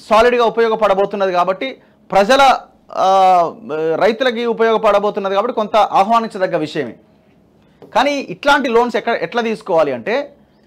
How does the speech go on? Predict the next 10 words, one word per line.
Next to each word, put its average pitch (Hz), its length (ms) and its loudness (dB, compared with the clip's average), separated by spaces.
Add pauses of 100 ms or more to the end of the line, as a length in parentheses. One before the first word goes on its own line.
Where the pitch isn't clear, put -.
(160)
హెల్త్ 262 320 -4
మీద 294 160 0
పెట్టడానికి 220 500 0
మీరు 175 120 -6
తీసుకోండి, 127 480 -12 (360)
ఎడ్యుకేషన్ 262 480 0
మీద 262 160 0
పెట్టడానికి 214 400 -2
మీరు 170 120 -8
తీసుకోండి. 127 460 -12